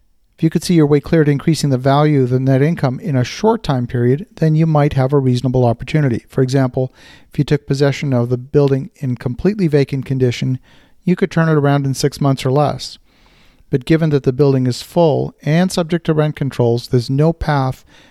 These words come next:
to creating the value in a reasonable time frame. I can't see taking the risk of signing on a bank loan and personally guaranteeing that loan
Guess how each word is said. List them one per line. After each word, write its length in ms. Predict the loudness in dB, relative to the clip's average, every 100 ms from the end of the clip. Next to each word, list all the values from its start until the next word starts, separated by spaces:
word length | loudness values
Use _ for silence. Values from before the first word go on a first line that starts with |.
| -12
to 100 | -8
creating 420 | -2 2 4 2
the 40 | 0
value 460 | 2 2 4 2
in 140 | 0 0
a 60 |
reasonable 400 | 2 2 2 0
time 280 | 0 0 0
frame. 340 | -2 -6 -8 _ _ _ _ _ -6
I 140 | -2
can't 300 | 0 0 -2
see 180 | 0 -2
taking 320 | 0 -2 0
the 80 | 0
risk 320 | 2 0 0
of 100 | -6
signing 380 | -4 0 2 2
on 100 | 2
a 60 | 2
bank 300 | 2 0 0
loan 260 | -2 -2
and 220 | -4 -6 -4
personally 420 | -4 0 0 0
guaranteeing 600 | 0 0 -2 0 0 2
that 200 | 2 -2
loan 380 | -2 -2 -2